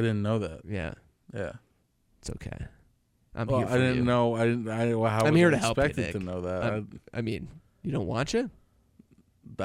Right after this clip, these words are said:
Speaker 1: I didn't watch this fight. No.
Speaker 2: You should have. It
Speaker 1: But
Speaker 2: was
Speaker 1: how would I
Speaker 2: phenomenal.
Speaker 1: not have known that it wasn't on an island? It was just showing the
Speaker 2: Because
Speaker 1: octagon.
Speaker 2: they didn't say it was <laughs> Fight Island.
Speaker 1: Okay.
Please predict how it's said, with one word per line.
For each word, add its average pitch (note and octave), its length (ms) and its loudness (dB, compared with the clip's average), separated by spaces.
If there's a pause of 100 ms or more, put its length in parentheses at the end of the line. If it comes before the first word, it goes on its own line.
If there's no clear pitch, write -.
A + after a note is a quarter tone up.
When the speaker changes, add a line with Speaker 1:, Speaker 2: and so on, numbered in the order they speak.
Speaker 1:
I A2 40 -2
didn't G#2+ 340 -2
watch A#2 280 -4
this G2 160 -10
fight. F#2 320 -6
No. G#2+ 100 -4
Speaker 2:
You A#2+ 80 0
should B2 280 4
have. A#2+ 380 0
It A#2 80 -2
Speaker 1:
But A#2 80 4
Speaker 2:
was G#2 100 0
Speaker 1:
how B2 240 4
would C3 100 6
I B2+ 180 6
Speaker 2:
phenomenal. A#2 80 2 (140)
Speaker 1:
not C3 60 2
have A2+ 160 2
known A#2 320 2
that A2 100 2
it G#2 100 -2
wasn't A2 300 2
on G#2+ 140 2
an G2+ 80 0
island? G2+ 400 0
It G2 60 -4
was G2 140 -6
just - 220 -12
showing G2+ 280 -2
the G2 180 -2
Speaker 2:
Because C#3 280 0
Speaker 1:
octagon. - 60 -6
Speaker 2:
they C3+ 100 4
didn't A#2 240 0
say B2 180 0
it A#2+ 60 2
was B2+ 160 0
<laughs> - 0 -
Fight - 320 2
Island. G3+ 380 0 (120)
Speaker 1:
Okay. F#2 460 -6